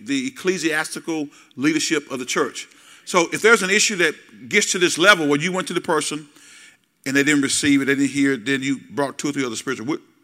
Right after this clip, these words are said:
people with you and they still refuse and they still indulge in or whatever, or,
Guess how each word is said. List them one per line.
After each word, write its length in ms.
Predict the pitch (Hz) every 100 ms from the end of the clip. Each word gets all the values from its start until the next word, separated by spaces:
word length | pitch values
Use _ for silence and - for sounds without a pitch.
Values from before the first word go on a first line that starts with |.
| _ _
people 220 | - 180 120
with 180 | 147
you 180 | 139 120
and 120 | - 127
they 40 |
still 280 | 117 160 160
refuse 400 | 120 127 120 110
and 80 | 113
they 40 |
still 300 | - 131 123 123 - - _ _ _
indulge 460 | - 117 120 120 113
in 80 | 113
or 60 |
whatever, 400 | 107 113 117 113
or, 300 | 104 - 104